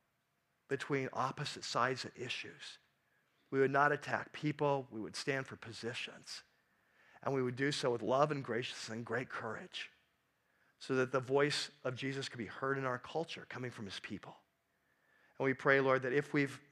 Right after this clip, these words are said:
sinned against you, if we've called ourselves Christ's followers, but we have not done what you've asked, we pray you'd forgive us, heal us, cleanse us, and then send us back to be a force for good.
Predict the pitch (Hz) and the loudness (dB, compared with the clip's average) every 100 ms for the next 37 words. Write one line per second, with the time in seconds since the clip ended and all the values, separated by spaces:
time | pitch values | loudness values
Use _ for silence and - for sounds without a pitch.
0 | _ - - 151 156 147 113 110 - 101 | _ -6 0 2 2 0 0 -2 -6 -8
1 | - - _ _ _ _ _ _ _ _ | -10 -16 _ _ _ _ _ _ _ _
2 | _ 139 135 123 147 143 143 147 131 127 | _ -2 2 2 6 6 6 4 2 2
3 | - 135 131 - 127 127 120 - 131 127 | 0 0 0 0 4 4 2 -2 -2 0
4 | 131 131 143 135 110 113 - 123 95 - | 2 2 2 0 -2 -2 -6 -6 -6 -6
5 | - - - _ _ _ _ _ _ _ | -8 -10 -12 _ _ _ _ _ _ _
6 | 139 - 127 120 110 104 107 123 175 175 | -4 0 2 2 -2 -6 -2 2 2 0
7 | - 120 131 156 - - 131 135 170 190 | -6 -2 0 0 -2 -2 -2 0 0 -2
8 | - - _ _ _ - 123 120 - - | -6 -14 _ _ _ -12 -6 -4 -4 -2
9 | 147 143 143 143 120 - - - 107 - | -2 0 0 -2 -6 -6 -6 -8 -10 -10
10 | - 117 - - - | -6 -4 -4 -10 -14